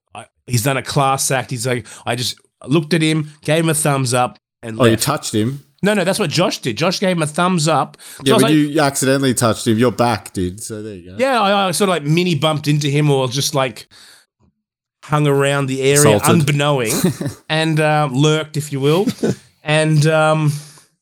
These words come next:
Speaker 1: and then for the next about three hours, I was, like, whinging to Josh how he, he owes me Hayden Christensen and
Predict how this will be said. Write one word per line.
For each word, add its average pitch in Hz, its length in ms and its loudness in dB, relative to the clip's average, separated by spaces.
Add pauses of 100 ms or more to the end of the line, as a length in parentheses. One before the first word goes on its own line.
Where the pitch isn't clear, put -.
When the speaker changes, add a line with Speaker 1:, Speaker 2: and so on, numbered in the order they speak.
Speaker 1:
and 156 140 -2
then 175 120 2
for 147 80 0
the 156 60 2
next 147 240 0
about 139 180 -2
three 147 380 0
hours, 135 220 2
I 131 40 -2
was, 127 120 -4
like, 135 260 -2 (480)
whinging 135 300 2
to 123 80 0
Josh 131 320 -2
how 127 160 0
he, 123 280 -4
he 131 200 -2
owes 120 260 2
me 117 100 0
Hayden 113 300 -2
Christensen 123 580 -2
and 104 220 -2